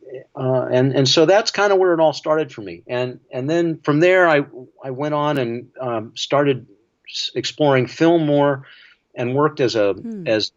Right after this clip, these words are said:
Speaker 1: a production assistant and film loader for, um, a T V series, uh, called the Outdoorsman T V series.
Speaker 2: Huh.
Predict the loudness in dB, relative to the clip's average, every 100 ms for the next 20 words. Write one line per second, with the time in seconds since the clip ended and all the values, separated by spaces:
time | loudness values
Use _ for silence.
0 | _ -18 -6 0 2 2 -2 -4 -4 -4
1 | -4 -4 -6 -10 -6 -2 0 2 2 4
2 | 2 0 -4 -2 0 -2 _ -20 -20 _
3 | -8 -2 0 0 -2 -8 -12 -10 -6 -4
4 | -2 0 0 4 4 4 2 -2 _ _
5 | _ _ _ _ _ -12 -6 -2 0 0
6 | -4 -2 0 0 -2 -4 0 2 2 0
7 | -8 -8 -10 -8 -8 -4 -2 0 0 -2